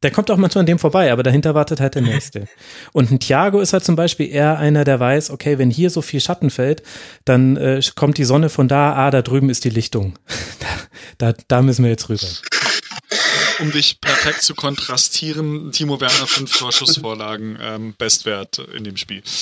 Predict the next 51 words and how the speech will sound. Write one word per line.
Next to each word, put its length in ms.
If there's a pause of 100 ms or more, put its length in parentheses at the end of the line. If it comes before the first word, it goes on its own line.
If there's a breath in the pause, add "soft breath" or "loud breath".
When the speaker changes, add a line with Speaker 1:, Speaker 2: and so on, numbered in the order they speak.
(440 loud breath)
Speaker 1:
Ja, 140
das 120
stimmt, 220
hatte 180
er. 20
Speaker 2:
Sagt 240
ja 60
Speaker 1:
Ja. 40
Speaker 2:
nichts 220
über 120
die 100
Qualität 600
aus. 360
<laughs> 460
Speaker 1:
Nee, 220
er, 200
er 80
hatte 180
sehr 140
gute 240
Aktionen. 400
Also 200
gerade 300
Pausen 400
hätte 180
er 240
allein 340
nach 200
Werner-Vorlagen 680
zwei, 360
zwei 200
Tore 200
machen 160
müssen. 180
Also 160
Werner 180
hat 120
auch 80
kein 160
schlechtes 320
Spiel 280 (560 loud breath)
gespielt, 440
aber 160
halt 200
mit 200
dieser, 280
mit 200
dieser 240
tiefstehenden, 680
äh, 160
Situation, 760